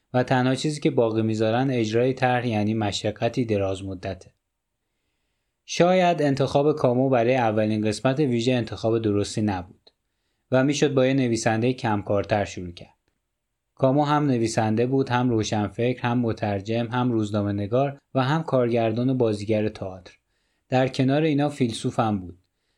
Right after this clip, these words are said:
و تو همه این زمینه‌ها آثاری برای ارائه داره که باید بهشون پرداخته می‌شد. من برای ساخت این پادکست باید تمامی آثار ترجمه و منتشر شده کامو رو می‌خوندم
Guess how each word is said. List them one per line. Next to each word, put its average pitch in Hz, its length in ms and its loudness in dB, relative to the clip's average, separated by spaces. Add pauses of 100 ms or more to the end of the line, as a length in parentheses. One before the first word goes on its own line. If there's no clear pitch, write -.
(140)
و 127 120 4
تو 139 160 0
همه 135 300 2
این 175 160 2
زمینه‌ها 139 580 2
آثاری 131 380 2
برای 117 340 2
ارائه 101 260 2
داره 92 300 -6
که 117 120 -4
باید 117 300 0
بهشون 117 300 0
پرداخته 92 560 -4
می‌شد. - 320 -16 (680)
من 156 220 2
برای 131 240 4
ساخت 123 340 0
این 120 140 0
پادکست 135 480 0
باید 139 220 2
تمامی 127 500 0
آثار 131 360 0
ترجمه 117 600 0
و 117 40 0
منتشر 110 460 -2
شده 120 320 0
کامو 131 320 0
رو 123 120 2
می‌خوندم 98 540 -6